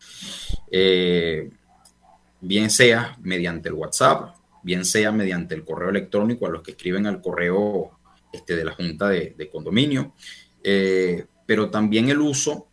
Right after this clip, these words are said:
de la comunicación personalizada, ¿no? A cualquier, eh, persona que tenga alguna inquietud y no la plantee, bien sea en, a través de una cartelera, bien sea a través del grupo de WhatsApp, sino que lo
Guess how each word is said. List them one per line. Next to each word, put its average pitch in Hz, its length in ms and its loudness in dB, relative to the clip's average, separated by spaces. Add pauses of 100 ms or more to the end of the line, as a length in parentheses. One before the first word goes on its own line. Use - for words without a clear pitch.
(120)
de 101 120 -2
la 98 140 0
comunicación 98 760 -2
personalizada, 95 840 -2 (580)
¿no? 113 280 -8 (300)
A 95 180 -4
cualquier, 113 800 2
eh, 101 180 0 (100)
persona 101 720 0
que 90 120 -4
tenga 107 360 0
alguna 113 720 0
inquietud 101 760 0
y 101 120 -4
no 95 100 -2
la 113 160 0
plantee, 104 640 2
bien 90 240 -4
sea 113 280 2
en, 104 200 -2
a 87 60 -4
través 90 240 -4
de 98 60 -4
una 104 140 0
cartelera, 107 540 2
bien 92 240 0
sea 110 400 2
a 90 100 -4
través 87 360 -4
del 98 500 2
grupo 92 380 -4
de 98 80 0
WhatsApp, 107 400 0
sino - 340 -10
que 113 140 0
lo 95 260 0